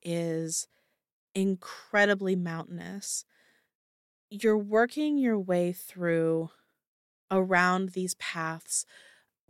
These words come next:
down around, eventually you get, you follow the river down and you end up at this huge lake, Lake Tamath. And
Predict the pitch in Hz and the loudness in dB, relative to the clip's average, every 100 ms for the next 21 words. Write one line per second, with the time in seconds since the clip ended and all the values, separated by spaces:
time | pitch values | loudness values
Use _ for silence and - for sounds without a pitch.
0 | 180 - 196 202 208 196 196 185 180 - | -6 4 6 6 4 0 2 2 0 0
1 | 185 277 269 214 185 185 185 185 180 170 | 4 4 4 0 0 0 -2 0 2 2
2 | - 190 - 196 196 190 180 170 170 165 | 0 -6 0 0 2 2 0 0 2 0
3 | - - _ - 180 165 165 180 175 170 | -2 -14 _ 0 4 4 0 -2 -2 -4
4 | 165 160 _ _ _ 214 233 226 208 180 | -6 -12 _ _ _ 0 2 2 -2 -6
5 | - - - - 226 240 - 165 151 - | -6 -6 -10 -4 -2 -2 -2 -6 -8 -10
6 | - - 185 180 - 180 160 180 180 - | -12 -2 -2 -2 -8 -4 -4 -6 -10 -14
7 | _ _ _ _ _ _ _ - 190 185 | _ _ _ _ _ _ _ -2 2 2
8 | 185 175 | 2 -2